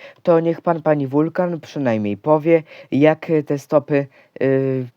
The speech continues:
z czego są one zbudowane, bo na pewno nie z mięsa.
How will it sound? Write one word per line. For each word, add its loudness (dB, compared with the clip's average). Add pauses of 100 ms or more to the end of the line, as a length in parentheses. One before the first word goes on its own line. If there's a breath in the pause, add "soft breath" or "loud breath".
(120)
z -20
czego 0
są -4
one -2
zbudowane, 0
bo -6
na -2
pewno -2
nie -6
z -16
mięsa. -6